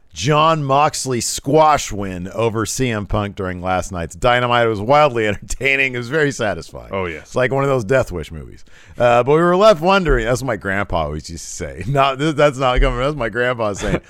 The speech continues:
Speaker 1: <laughs> "Oh, I love those Death Wish movies. They're so," I'm like, "Grandpa, those are horrible movies." Anyways, uh, so, uh,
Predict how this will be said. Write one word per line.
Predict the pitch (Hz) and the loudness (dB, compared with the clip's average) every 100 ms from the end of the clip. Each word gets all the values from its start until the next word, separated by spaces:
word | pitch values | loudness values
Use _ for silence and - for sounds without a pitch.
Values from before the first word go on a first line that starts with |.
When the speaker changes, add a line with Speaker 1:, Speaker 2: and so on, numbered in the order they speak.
| - | -20
Speaker 1:
<laughs> | - - | -20 -12
"Oh, | 117 | -4
I | 127 | -2
love | 127 156 151 | 2 2 2
those | 131 | 0
Death | 87 139 156 | 2 0 0
Wish | 107 92 - | -2 -8 -10
movies. | 78 76 | -12 -12
They're | 82 | -12
so," | 87 170 | -10 -8
I'm | 123 107 | -8 -10
like, | 123 90 | -14 -12
"Grandpa, | 147 170 139 80 | -10 -10 -8 -6
those | 92 123 | -6 -6
are | 123 | -8
horrible | - 147 143 131 | -6 -4 -4 -4
movies." | 131 160 139 - - - - | -10 -12 -14 -18 -20 -12 -4
Anyways, | 190 147 82 - - - - - | 0 0 -2 -8 -20 -20 -12 2
uh, | 160 151 139 | 4 6 4
so, | 131 156 139 135 | 4 4 4 4
uh, | 131 123 | 2 2